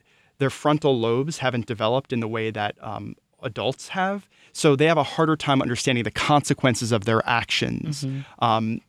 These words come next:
Speaker 1: and they also may be more impulsive, what have you. Uh, people that are coming back from service, um, from, from serving in the military, a lot of these folks, we, we do not have a really good mechanism for helping these veterans reintegrate into our society.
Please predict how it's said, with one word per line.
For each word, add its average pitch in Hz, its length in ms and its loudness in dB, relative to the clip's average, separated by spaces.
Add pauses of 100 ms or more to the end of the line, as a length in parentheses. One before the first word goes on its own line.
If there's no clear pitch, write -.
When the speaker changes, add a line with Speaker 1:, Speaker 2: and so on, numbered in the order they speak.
Speaker 1:
and 127 120 0
they 127 60 2
also 123 240 0
may 117 120 -2
be 117 120 -8
more 110 220 -4
impulsive, 110 640 -4
what 117 100 -6
have 113 240 -4
you. 117 260 -8 (360)
Uh, 123 160 -2
people - 300 -2
that 123 100 4
are 117 40 -2
coming 127 280 2
back 113 180 2
from 107 180 -4
service, 147 760 0 (340)
um, 110 460 0 (180)
from, 120 240 -4
from 117 240 -6
serving 135 320 4
in 127 60 4
the 117 60 2
military, 127 420 2
a 123 80 0
lot 117 160 2
of 120 80 -6
these 120 180 -8
folks, - 320 -4 (320)
we, 151 160 2 (640)
we 156 80 6
do 156 120 8
not 139 300 8
have 135 160 2
a 127 40 2
really 123 300 4
good 117 180 -2
mechanism 117 560 0
for - 160 -12
helping 120 520 -2 (240)
these 123 240 -4
veterans 117 760 -2 (280)
reintegrate 131 720 2
into 117 240 -2
our 113 80 2
society. 120 600 0